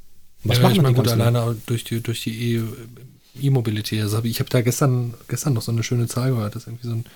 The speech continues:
Speaker 2: so ein, so ein Motor, so ein Verbrennungsmotor, irgendwie sowas um die, also die Zahl ist jetzt eigentlich auch egal, also
Speaker 1: Mhm.
Speaker 2: mehrere hundert Teile hat, während, äh, so ein, so ein, so ein Elektromotor halt eben Faktor zehn,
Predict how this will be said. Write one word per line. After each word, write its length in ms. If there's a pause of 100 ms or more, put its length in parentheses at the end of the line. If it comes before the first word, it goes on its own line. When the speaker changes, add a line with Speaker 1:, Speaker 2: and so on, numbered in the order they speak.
(340)
Speaker 2:
so 100
ein, 160
so 60
ein 120
Motor, 560
so 120
ein 100
Verbrennungsmotor, 1040 (100)
irgendwie 300
sowas 280
um 120
die, 220 (1200)
also 220
die 200
Zahl 280
ist 120
jetzt 140
eigentlich 260
auch 140
egal, 400
also 180
Speaker 1:
Mhm. 60
Speaker 2:
mehrere 400
hundert 460 (360)
Teile 380
hat, 220 (540)
während, 420
äh, 260
so 100
ein, 120
so 60
ein, 400 (420)
so 80
ein 60
Elektromotor 680
halt 140
eben 440
Faktor 360
zehn, 640